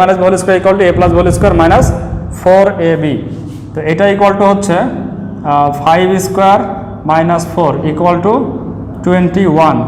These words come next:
অতএব b minus one by b equal to root twenty-one। b minus one by b এর মেন বে-, মান বের হয়ে গেল। আমরা এখন লেফট হ্যান্ড সাইড দিয়ে অঙ্ক শুরু করতে পারি, যেহেতু আমাদের প্লাসের মান,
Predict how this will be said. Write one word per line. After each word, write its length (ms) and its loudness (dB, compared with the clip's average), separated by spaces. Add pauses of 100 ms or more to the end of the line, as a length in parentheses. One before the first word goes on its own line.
(120)
অতএব 280 0 (180)
b 20 -2 (320)
minus 300 0 (180)
one 140 2
by 180 0
b 20 0 (160)
equal 320 2
to 80 2 (760)
root 240 2 (180)
twenty-one। 1120 0 (500)
b 40 0 (180)
minus 260 2 (440)
one 160 2
by 160 4
b 80 2
এর 140 0
মেন 180 2
বে-, 140 0 (200)
মান 200 4
বের 160 4
হয়ে 160 4
গেল। 80 2 (100)
আমরা 140 0
এখন 200 0
লেফট 220 0
হ্যান্ড 200 2
সাইড 180 2 (120)
দিয়ে 200 4
অঙ্ক 160 0 (560)
শুরু 220 2
করতে 240 -2
পারি, 160 2
যেহেতু 200 0
আমাদের 260 0
প্লাসের 400 0
মান, 120 2